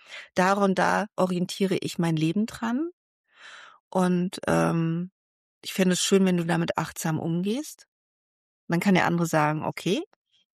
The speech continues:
das respektiere ich, ich gehe damit achtsam um. Wenn ich damit nicht achtsam umgehen sollte und es mir nicht auffällt, dann teile es mir bitte mit, dass ich's korrigieren kann. Wenn der andere aber sagt, nee, das ist überhaupt nicht mein Wert, das will ich nicht und außerdem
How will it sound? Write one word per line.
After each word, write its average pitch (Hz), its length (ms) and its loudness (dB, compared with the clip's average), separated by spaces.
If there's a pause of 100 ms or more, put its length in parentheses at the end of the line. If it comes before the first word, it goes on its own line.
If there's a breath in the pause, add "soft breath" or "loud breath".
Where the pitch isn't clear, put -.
(120)
das - 200 -2
respektiere 175 680 -2
ich, - 180 -6
ich 180 160 -6
gehe 185 260 4
damit 196 340 -2
achtsam 214 440 -4
um. 254 260 -4 (440 loud breath)
Wenn 170 140 0
ich 180 80 -6
damit 170 280 0
nicht 190 220 2
achtsam - 340 -2
umgehen 180 480 0
sollte 175 460 2
und 160 160 -2
es 160 140 -8
mir 175 100 0
nicht 160 180 -2
auffällt, 214 420 -2
dann 165 200 -2 (280 loud breath)
teile 175 260 2
es - 100 -6
mir 170 120 0
bitte 160 220 -4
mit, 180 260 0
dass 196 180 -2
ich's 185 140 -4
korrigieren 165 580 0
kann. 269 280 -4 (800 loud breath)
Wenn 180 100 4
der 180 120 6
andere 180 200 4
aber 170 120 4
sagt, 160 240 0
nee, 165 100 -2
das 160 100 -6
ist - 60 -8
überhaupt 160 340 -4
nicht - 160 -6
mein 131 240 -6
Wert, 143 260 -6
das - 160 -12
will 165 120 0
ich 220 140 -4
nicht 156 180 -4
und 160 100 -2
außerdem 156 380 0